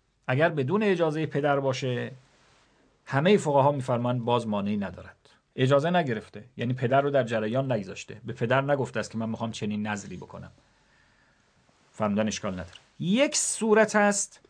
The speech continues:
که اونجا مشکله و اون صورت کجاست؟ اون جایی است که قبل از نذر پدر یا مادر او رو نهی کنن. پدر یا مادر بهش میگن که فرزند عزیز من، پسر من، مثلاً شما این کارو نکن،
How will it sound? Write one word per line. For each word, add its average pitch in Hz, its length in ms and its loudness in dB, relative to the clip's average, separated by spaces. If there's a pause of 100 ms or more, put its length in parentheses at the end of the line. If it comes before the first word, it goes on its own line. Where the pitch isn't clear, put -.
(280)
که 120 100 -4
اونجا 113 240 2
مشکله 92 440 -6
و 113 100 -2
اون 156 120 2
صورت 170 320 0
کجاست؟ 170 540 -2 (320)
اون 170 240 -2
جایی 151 320 4
است - 140 -6
که 113 100 -4
قبل 131 460 2
از 110 180 0
نذر 135 800 2 (960)
پدر 131 420 4
یا 123 360 2
مادر 127 440 4
او 185 60 0
رو 185 100 0
نهی 123 340 -2
کنن. 90 280 -12 (720)
پدر 123 380 2
یا 131 240 0
مادر 120 320 0
بهش 117 240 -6
میگن 131 200 2
که 139 380 -2 (640)
فرزند 104 580 -2 (600)
عزیز 123 300 2
من، 95 280 -6 (240)
پسر 127 360 0
من، 98 200 -4
مثلاً 92 400 -12 (840)
شما 156 400 2
این 185 140 -6
کارو 160 260 -4
نکن، - 360 -8